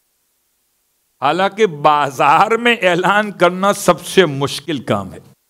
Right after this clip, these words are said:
बाजार में यह तो ऐलान हो सकता है कि कितना डिस्काउंट मिल रहा है,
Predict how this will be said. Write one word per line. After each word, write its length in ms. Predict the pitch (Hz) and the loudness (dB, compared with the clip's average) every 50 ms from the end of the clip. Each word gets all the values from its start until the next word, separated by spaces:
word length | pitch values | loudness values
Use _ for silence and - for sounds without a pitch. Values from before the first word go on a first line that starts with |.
| _ _ _ _ _ _ _ _ | _ _ _ _ _ _ _ _
बाजार 640 | 104 117 135 139 139 131 151 156 160 180 202 214 214 | 0 2 2 2 2 2 2 2 4 4 4 2 0
में 140 | 202 226 220 | -2 -2 -4
यह 260 | 185 143 135 170 202 | -2 0 2 2 0
तो 260 | 196 - - 254 254 220 | 2 4 4 4 6 6
ऐलान 340 | 202 190 185 190 196 190 160 | 6 4 4 2 0 0 0
हो 120 | 156 156 | 0 0
सकता 400 | 156 156 151 143 - - 185 180 | 0 -2 -2 -4 -4 -2 0 0
है 100 | 170 170 | 0 0
कि 140 | 165 165 156 | -2 -4 -6
कितना 360 | 156 151 151 147 151 - 226 | -4 -4 -4 -4 -2 0 -2
डिस्काउंट 540 | 226 - - - - - 143 143 143 147 131 | 0 -2 -4 -6 -4 -2 -2 0 0 0 -2
मिल 240 | 127 127 113 107 104 | -2 -2 -2 -2 -2
रहा 240 | 104 90 82 87 82 | -4 -4 -6 -8 -10
है, 220 | 85 85 92 - | -12 -16 -18 -20